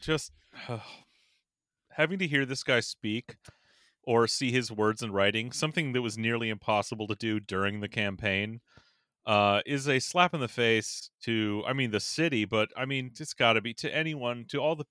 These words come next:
people who, uh, you know, worked on that campaign, the staff, I mean, um, you know, just an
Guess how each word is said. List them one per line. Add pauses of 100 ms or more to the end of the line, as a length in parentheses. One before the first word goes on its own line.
people
who, (1200)
uh, (540)
you
know, (540)
worked
on
that
campaign,
the
staff,
I
mean,
um, (760)
you
know, (220)
just
an